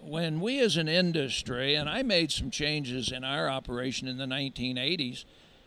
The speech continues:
to be one of the first ever to do structured sare evaluation for carcass merit, and decided that the consumer was the paramount person in this pyramid,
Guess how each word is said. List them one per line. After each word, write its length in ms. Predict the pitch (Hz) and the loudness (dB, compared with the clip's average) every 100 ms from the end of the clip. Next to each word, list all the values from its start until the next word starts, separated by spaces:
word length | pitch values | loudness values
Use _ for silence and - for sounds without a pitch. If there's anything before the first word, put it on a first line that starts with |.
| - - | -20 -4
to 100 | 147 | 2
be 140 | 160 | 4
one 200 | 156 160 | 4 4
of 80 | 151 | 2
the 60 | 139 | 2
first 400 | 160 170 - - | 2 2 0 0
ever 400 | 175 170 143 127 | 0 0 -2 -4
to 160 | 131 | -4
do 180 | 131 151 | -2 -2
structured 520 | 131 147 143 - 139 | 0 0 -2 -4 -4
sare 220 | 123 139 135 | -2 0 0
evaluation 640 | 135 135 135 156 156 127 | 0 0 2 2 0 2
for 100 | - | 2
carcass 440 | - 131 110 - | 2 -4 -4 -6
merit, 360 | 131 160 - - - - - - - - - | -4 -6 -8 -16 -20 -20 -20 -20 -20 -20 -6
and 160 | 131 135 | -4 -2
decided 800 | 135 - 151 156 165 185 151 | 0 2 4 4 4 2 0
that 400 | 151 143 143 - | -4 -4 -4 -8
the 80 | - | -12
consumer 1040 | - 131 117 - 202 208 185 135 127 131 - - - - - - - | -2 0 2 4 4 4 4 2 -2 -8 -10 -16 -20 -20 -20 -20 -4
was 220 | 135 113 | -2 -2
the 120 | - | -4
paramount 840 | - - 165 185 170 143 123 123 - | -2 2 6 6 6 4 2 -4 -6
person 400 | 127 131 - 131 | -4 -2 -2 -4
in 100 | 131 | -4
this 200 | 131 - | -4 -2
pyramid, 760 | - 165 156 113 104 110 160 | -2 0 -4 -6 -8 -10 -12